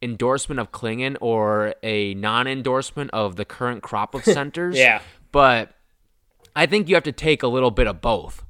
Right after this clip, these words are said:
Speaker 1: with the comments. So I don't think Jim is super high on his centers, and Mac Etienne could certainly pass over some bodies. So I'm gonna go a little higher than you on the twenty-five percent. I'm gonna go about a thirty percent on Mac Etienne, but
Speaker 2: Okay.
Speaker 1: it's,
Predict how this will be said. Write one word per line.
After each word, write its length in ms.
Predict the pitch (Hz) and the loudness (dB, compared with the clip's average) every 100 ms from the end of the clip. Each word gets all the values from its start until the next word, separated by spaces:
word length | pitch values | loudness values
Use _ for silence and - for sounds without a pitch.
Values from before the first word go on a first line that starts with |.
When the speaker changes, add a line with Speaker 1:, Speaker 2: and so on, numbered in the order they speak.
| - | -10
Speaker 1:
with 200 | 110 - | -8 -8
the 60 | - | -12
comments. 520 | - 92 85 78 - | -12 -12 -12 -10 -4
So 340 | - 104 98 - - - | -2 0 -2 -6 -16 -8
I 80 | 110 | -4
don't 160 | 139 | -2
think 200 | 175 160 | -2 -2
Jim 280 | 120 143 143 | 0 2 2
is 100 | 131 | 0
super 300 | - 143 139 | -2 0 0
high 200 | 131 127 | 2 2
on 120 | 127 | 0
his 100 | 123 | -4
centers, 540 | - 120 117 113 107 - - _ - | -4 -2 -2 -2 -4 -10 -20 _ -8
and 560 | 110 104 101 98 95 95 | -4 -2 -4 -4 -6 -2
Mac 240 | 120 - | -2 -2
Etienne 380 | 120 - 123 110 | -4 -4 -4 -4
could 140 | - | -6
certainly 360 | - 123 113 110 | -4 -2 -2 -6
pass 320 | - 110 101 | -2 -2 -2
over 200 | 110 104 | -4 -6
some 160 | 110 95 | -8 -4
bodies. 320 | 98 98 98 | -2 -2 -4
So 120 | 120 | -4
I'm 100 | 139 | -4
gonna 140 | 196 214 | -4 0
go 120 | 196 | 2
a 20 | |
little 180 | 165 143 | 2 0
higher 480 | - - 107 107 110 | -4 -4 -2 -2 -4
than 160 | 117 | -6
you 260 | 117 120 123 _ _ | -6 -6 -6 _ _
on 100 | - | -8
the 100 | 123 | -6
twenty-five 440 | - 127 123 120 117 | -4 -4 0 0 -2
percent. 260 | 110 127 | -4 -4
I'm 80 | 123 | -2
gonna 160 | 156 156 | -2 0
go 140 | 143 | 2
about 240 | 117 110 | 2 0
a 20 | 101 | -2
thirty 340 | - 104 110 | -2 -2 -2
percent 400 | - 123 127 120 | -6 -6 -4 -2
on 160 | 120 123 | -2 -2
Mac 220 | 120 - | -4 -4
Etienne, 500 | 120 - 131 123 127 _ _ _ - | -8 -6 -4 -2 -4 _ _ _ -6
but 160 | 113 | -2
Speaker 2:
Okay. 220 | 107 101 - _ _ _ _ - | -2 -2 -8 _ _ _ _ -8
Speaker 1:
it's, 480 | 127 113 - - | -6 -4 -4 -4